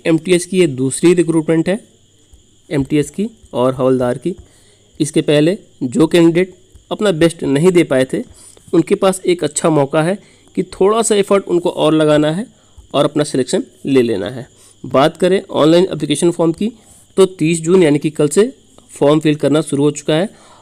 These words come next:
और आप लोग इक्कीस जुलाई तक फॉर्म फिल कर सकते हैं। बात करें ऑनलाइन पेमेंट की तो आप लोग बाईस जुलाई तक ऑनलाइन पेमेंट कर सकते हैं।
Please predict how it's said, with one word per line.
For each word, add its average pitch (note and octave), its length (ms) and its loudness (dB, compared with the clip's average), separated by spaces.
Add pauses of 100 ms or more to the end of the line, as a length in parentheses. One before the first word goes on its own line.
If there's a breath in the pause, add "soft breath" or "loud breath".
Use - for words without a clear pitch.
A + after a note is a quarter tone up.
(160 soft breath)
और D3 360 2
आप D3+ 240 2
लोग F#3+ 300 2
इक्कीस F3+ 360 -2
जुलाई D#3 200 4
तक F#3+ 300 -2
फॉर्म C#3 280 0
फिल C#3+ 220 -2
कर C#3 120 -6
सकते D3 320 -6
हैं। G3+ 120 0 (420 soft breath)
बात D3 320 2
करें F#3+ 240 2 (420)
ऑनलाइन E3+ 360 4
पेमेंट D#3+ 360 4
की G#3+ 160 -2 (260)
तो C#3+ 80 0
आप C3+ 180 -2
लोग G3+ 200 2 (100)
बाईस D3 360 0
जुलाई E3+ 200 0
तक F#3 320 -4
ऑनलाइन C#3+ 280 2
पेमेंट D3+ 240 0
कर D3+ 120 -4
सकते E3 280 -4
हैं। G3+ 120 -2